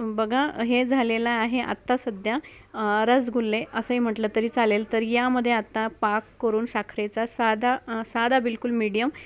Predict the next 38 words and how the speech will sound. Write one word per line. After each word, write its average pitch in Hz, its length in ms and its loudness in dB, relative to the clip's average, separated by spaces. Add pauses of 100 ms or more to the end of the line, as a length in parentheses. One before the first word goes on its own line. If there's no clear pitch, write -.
(260)
आणि 214 420 -2
त्यामध्ये 220 320 0
ते 233 160 -2
सोडले 220 360 0 (120)
तरी 220 200 4
चालतील, 220 540 -2
म्हणजे 226 360 2 (120)
ते 247 180 2
रसगुल्ले 247 760 0
होतील. 240 360 4 (380)
आणि 208 140 -4
आता 226 320 0
रसमलाईसाठी 226 840 0
जे 226 300 2
एक 220 220 -2
लिटर 226 240 2
दूध 220 200 -2
काढून 226 300 2
ठेवलं 233 240 2
होतं, 202 200 0
त्या 240 220 2
दुधामध्ये 208 500 2
मी 208 180 -2
आता 208 340 0 (600)
केसर, 233 560 4
विलायची 226 540 6
पावडर, 220 480 8
नंतर 214 360 4
साखर 214 680 6 (100)
आणि 220 380 4
थोडंसं 220 340 2
आटू 262 320 4
द्यायचं, 220 400 4
ते 226 40 2
म्हणजे 226 260 4
घट्ट 277 240 4
करून 226 280 2
घ्यायचं. 214 340 4